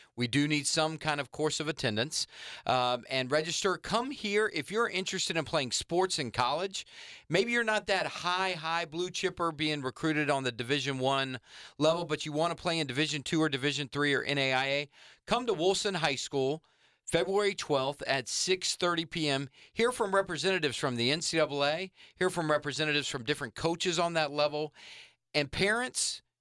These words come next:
you can come too. Student athletes, you come too.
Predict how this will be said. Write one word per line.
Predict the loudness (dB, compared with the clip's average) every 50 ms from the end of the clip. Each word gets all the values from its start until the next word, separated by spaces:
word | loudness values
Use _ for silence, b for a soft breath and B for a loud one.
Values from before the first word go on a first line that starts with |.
| -2
you | 0 0 2
can | 2 0 0
come | 2 2 2 2 0
too. | -2 0 2 4 4 2 0 -2 -8 _ _ _ _
Student | -2 -2 0 2 2 2 2 2 2 2
athletes, | 2 0 0 -2 -2 -2 -2 0 -2 -2
you | 0 -2 0
come | 2 0 0 0
too. | 0 0 4 4 4 4 2